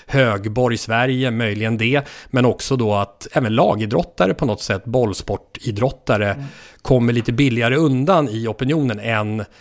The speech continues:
Speaker 1: än, eh, individuella idrottare som blir väldigt hårt dömda. Så
Speaker 2: Therese Johaug var ju i och för sig individuell idrottare, men det som är rörigt för Bäckström tror jag är att det här är ju någonting han använder i sin vardag då tydligen.
Speaker 1: Mm.
Speaker 2: Därför att det här är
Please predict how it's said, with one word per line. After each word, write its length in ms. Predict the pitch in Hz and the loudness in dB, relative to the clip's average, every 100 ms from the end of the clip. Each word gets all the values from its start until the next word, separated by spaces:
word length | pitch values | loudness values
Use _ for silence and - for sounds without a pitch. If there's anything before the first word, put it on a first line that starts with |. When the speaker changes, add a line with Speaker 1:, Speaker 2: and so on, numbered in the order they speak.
| - - | -20 -10
Speaker 1:
än, 440 | 113 110 104 104 | -4 -2 -2 -4
eh, 560 | 101 98 101 98 95 127 | -4 -6 -8 -10 -6 -4
individuella 440 | 120 127 160 185 | -2 2 4 4
idrottare 320 | 117 107 104 | 2 0 -6
som 100 | 107 | -6
blir 100 | 113 | -4
väldigt 280 | 117 120 117 | -2 -2 -2
hårt 260 | 120 113 - | -2 -4 0
dömda. 380 | 131 123 147 113 | 0 0 0 0
Så 80 | |
Speaker 2:
Therese 220 | 131 147 147 | 0 0 -2
Johaug 340 | 151 143 143 | -2 -2 -2
var 120 | 135 | -2
ju 60 | 131 | -4
i 20 | |
och 40 | |
för 40 | - | -6
sig 100 | 131 | -8
individuell 400 | 120 123 135 131 | -8 -6 -6 -6
idrottare, 360 | 117 120 143 | -8 -10 -6
men 140 | 160 185 - - - - _ - | -4 -4 -8 -20 -20 -20 _ 0
det 140 | 156 | 2
som 160 | 180 165 | 2 2
är 100 | 147 | 4
rörigt 420 | 214 156 247 - | 4 4 0 -4
för 80 | 214 | -4
Bäckström 580 | 180 - - 277 302 | -4 -6 -8 -4 -6
tror 160 | - 151 | -4 -6
jag 100 | 107 | -6
är 100 | 117 | -8
att 140 | 120 | -8
det 60 | 127 | -6
här 300 | 123 180 277 | -4 -4 -4
är 40 | |
ju 80 | 262 | -4
någonting 320 | 208 139 120 | -4 -6 -8
han 80 | 123 | -8
använder 320 | 139 110 113 120 | -8 -8 -10 -10
i 60 | |
sin 160 | 120 131 | -6 0
vardag 400 | 185 302 - 117 | 0 0 -4 -8
då 100 | 110 | -14
tydligen. 380 | 117 117 120 - | -16 -18 -18 -18
Speaker 1:
Mm. 160 | 101 - - | -18 -18 -6
Speaker 2:
Därför 140 | - | -4
att 60 | 165 | -2
det 60 | 139 | 0
här 160 | |
är 20 | 147 | 0